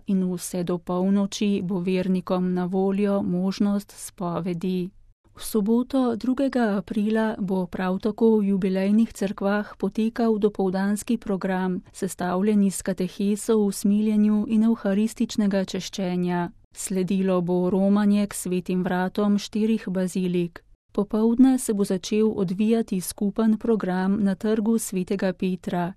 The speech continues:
ki se bo zvečer nadaljeval z molitvenim bdenjem v prisotnosti svetega očeta. Papež Frančišek bo dan zatem na nedeljo božjega usmiljenja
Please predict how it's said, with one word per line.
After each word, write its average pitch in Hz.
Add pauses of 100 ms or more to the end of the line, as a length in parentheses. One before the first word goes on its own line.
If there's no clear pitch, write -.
ki 196
se -
bo 180
zvečer 190
nadaljeval 180
z 190
molitvenim 196
bdenjem 190
v 202
prisotnosti 208
svetega 180
očeta. 175 (380)
Papež 175
Frančišek 202
bo 175
dan 185
zatem 196
na 190
nedeljo 196
božjega 175
usmiljenja 202